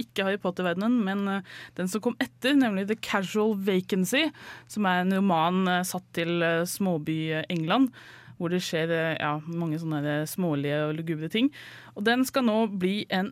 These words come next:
H B O-serie, eller mer sagt en H B O-miniserie. Tre timer har de sagt at det skal være. Og jeg, altså, jeg har ikke lest boka, men jeg har lest veldig mye om den. Og for meg så er liksom tre timer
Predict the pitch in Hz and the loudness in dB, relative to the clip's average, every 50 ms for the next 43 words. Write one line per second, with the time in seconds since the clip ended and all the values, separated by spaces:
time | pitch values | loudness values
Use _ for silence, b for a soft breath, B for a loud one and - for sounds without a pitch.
0 | - - 180 180 - - - - 220 214 190 185 202 226 247 247 - _ - - | -4 -4 -4 -4 -4 -6 -4 0 2 4 4 6 6 4 4 2 -2 _ -10 -8
1 | - - - 175 170 180 190 269 311 311 - - - 202 190 185 190 185 185 175 | -4 0 0 2 2 4 4 4 2 2 0 0 -2 -2 0 0 0 0 -2 -2
2 | 170 185 180 180 175 175 - 175 180 - - 180 175 170 170 - 185 185 190 190 | -2 -4 -4 -4 -2 -2 -2 -2 -4 -4 -2 0 0 0 2 2 4 6 6 6
3 | 190 185 180 180 185 185 - 185 180 214 233 233 220 190 - - - 196 185 180 | 6 6 4 4 4 2 2 2 2 2 2 2 0 -2 -4 -8 -4 -2 0 0
4 | 185 185 - 208 175 160 160 190 208 202 190 185 180 175 - 156 170 180 180 - | 0 0 0 0 0 2 2 2 2 2 0 0 -2 -2 -2 -4 -4 -4 -4 -2
5 | 196 185 185 170 190 233 285 302 B B B B B B B B B B - - | -2 0 2 4 4 2 2 0 B B B B B B B B B B -2 2
6 | 214 240 254 254 240 254 269 277 285 262 - - _ _ _ _ _ - - - | 2 4 4 6 4 4 4 2 2 0 -4 -10 _ _ _ _ _ -20 -20 -20
7 | - - _ - 220 262 277 302 302 294 294 - 330 311 240 269 233 196 196 185 | -20 -10 _ 0 0 4 4 4 4 4 2 2 4 4 4 4 2 0 -2 0
8 | 208 220 220 226 226 226 - 220 208 185 190 208 - - - - 208 185 185 220 | 0 2 2 2 0 0 0 -2 0 0 0 -2 -2 -4 -2 0 2 4 4 4
9 | 311 427 403 - B B B B B B B B - 220 247 269 277 320 311 320 | 4 2 0 -4 B B B B B B B B -2 2 4 4 4 4 4 2
10 | 285 277 277 247 240 240 233 - - - - 254 247 262 302 339 339 - 349 311 | 2 4 4 2 2 0 -2 -4 -6 -4 -2 0 2 4 4 2 2 2 4 4
11 | 277 285 392 453 427 - | 6 6 4 2 0 -2